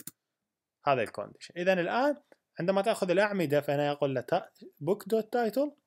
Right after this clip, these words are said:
و reviewer dot، dot A S P N بهذا الشكل.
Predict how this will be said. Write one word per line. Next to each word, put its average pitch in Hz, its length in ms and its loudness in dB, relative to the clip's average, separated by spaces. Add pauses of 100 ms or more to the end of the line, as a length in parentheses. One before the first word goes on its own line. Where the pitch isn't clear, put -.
(520)
و 135 100 0
reviewer 131 560 2 (640)
dot، 123 140 -2 (460)
dot 113 80 -10
A 107 180 -14
S - 120 -12
P 139 140 -20
N 127 80 -20 (460)
بهذا 117 180 -16
الشكل. - 300 -20